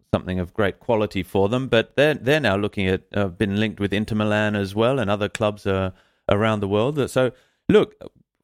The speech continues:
what, what I'm curious is, why do people think you can invest in football to make money? I mean,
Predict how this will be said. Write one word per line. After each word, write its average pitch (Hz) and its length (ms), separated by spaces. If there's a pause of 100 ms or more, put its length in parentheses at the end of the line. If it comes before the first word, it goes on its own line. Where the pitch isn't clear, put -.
what, 214 220
what 226 240
I'm 196 220
curious 95 480
is, 113 160
why 160 160
do 247 80
people 156 300
think 143 300
you 101 80
can 127 160
invest 123 360
in 117 100
football 92 380
to 110 120
make 123 220
money? 135 380 (800)
I - 40
mean, 143 280